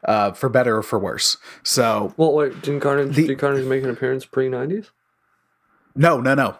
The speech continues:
Speaker 1: no.
Speaker 2: Oh, but yeah, but they're saying, like, "Oh, this is never something that happened in Spider-Man till then."
Speaker 1: Yeah.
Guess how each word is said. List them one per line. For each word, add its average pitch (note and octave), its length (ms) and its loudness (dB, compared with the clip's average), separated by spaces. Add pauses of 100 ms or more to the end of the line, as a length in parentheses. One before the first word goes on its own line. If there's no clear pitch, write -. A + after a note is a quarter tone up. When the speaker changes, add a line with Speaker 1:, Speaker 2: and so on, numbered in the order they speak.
Speaker 1:
no. G#2+ 200 -2 (220)
Speaker 2:
Oh, D#3 180 4
but D#3 120 2
yeah, C#3+ 140 4
but C#3+ 120 0
they're D3 80 4
saying, C#3 220 0
like, B2 160 -2
"Oh, B2 120 4
this C3 200 2
is C3+ 140 4
never B2+ 280 0
something B2 280 -2
that A2+ 100 -2
happened A#2+ 300 -2
in G#2+ 80 -4
Spider-Man A2 480 -2
till A2+ 140 -2
then." C#3+ 320 -4 (920)
Speaker 1:
Yeah. D3 420 2